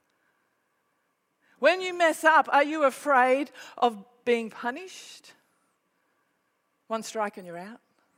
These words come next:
Written off, off the list. You know, because there's a difference between experiencing a punishment for doing something wrong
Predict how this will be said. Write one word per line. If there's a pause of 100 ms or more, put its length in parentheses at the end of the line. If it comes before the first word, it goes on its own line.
(1300)
Written
off,
off
the
list. (1400)
You
know,
because
there's
a
difference
between
experiencing (360)
a
punishment (300)
for
doing
something
wrong